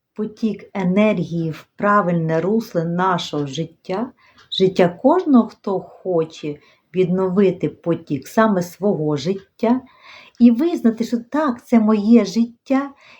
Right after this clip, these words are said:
і так, я ваша дитина, так, я ваш нащадок, але в мене життя і мій рух по життю буде тільки мій. Але я все одно вас люблю,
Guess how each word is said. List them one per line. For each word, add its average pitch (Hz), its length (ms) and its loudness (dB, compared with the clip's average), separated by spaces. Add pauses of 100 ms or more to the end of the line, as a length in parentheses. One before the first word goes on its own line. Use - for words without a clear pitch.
і 208 100 -8 (180)
так, 294 380 4
я 214 240 4
ваша 185 680 0
дитина, 160 800 -6 (200)
так, 262 400 2
я 185 140 0
ваш 180 320 0
нащадок, 175 640 -6 (140)
але 214 360 2
в 220 80 0
мене 196 580 0
життя 190 640 -6 (460)
і 220 200 4
мій 208 460 0 (200)
рух 226 460 2
по 185 160 -4
життю 156 600 -2
буде 214 340 2
тільки 330 640 -2
мій. 339 540 0 (480)
Але 165 260 0
я 165 120 0
все 160 220 -6
одно 160 400 0
вас 139 320 -4
люблю, 156 480 -2